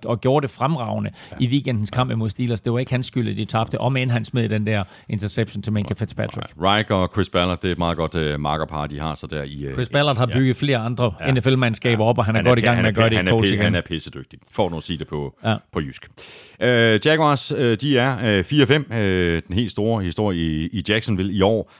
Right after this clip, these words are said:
Speaker 2: har selvfølgelig været Gardner Minshew. Øhm, altså, og nu kommer Nick Foles så ind. Spørgsmålet er, hvad det kommer til at gøre ved,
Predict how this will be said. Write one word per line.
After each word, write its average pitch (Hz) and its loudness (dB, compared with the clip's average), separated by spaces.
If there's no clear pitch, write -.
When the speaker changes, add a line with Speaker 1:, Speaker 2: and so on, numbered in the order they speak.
Speaker 2:
har 117 2
selvfølgelig 98 0
været 92 2
Gardner 90 0
Minshew. 92 2
Øhm, 76 -2
altså, 110 0
og 117 4
nu 117 6
kommer 107 4
Nick 95 0
Foles 113 4
så 110 0
ind. 107 0
Spørgsmålet 101 0
er, 98 0
hvad 92 -2
det 95 -4
kommer 92 -2
til - -4
at 92 -4
gøre 98 2
ved, 85 0